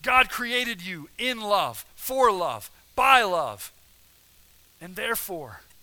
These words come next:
that Nick at Night conversation with Nicodemus and Jesus in the shadows of darkness.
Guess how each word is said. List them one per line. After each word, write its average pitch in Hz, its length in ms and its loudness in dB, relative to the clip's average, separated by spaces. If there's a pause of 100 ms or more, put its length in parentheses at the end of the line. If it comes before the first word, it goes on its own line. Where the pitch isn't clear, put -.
(1300)
that 196 200 -6
Nick 214 240 -10
at 190 100 -14
Night 202 240 -6
conversation 196 760 -8
with 151 140 -14
Nicodemus 175 680 -10
and 139 120 -18
Jesus 135 600 -8 (500)
in 208 120 -14
the 185 80 -8
shadows 202 560 -4
of 135 100 -18
darkness. - 680 -6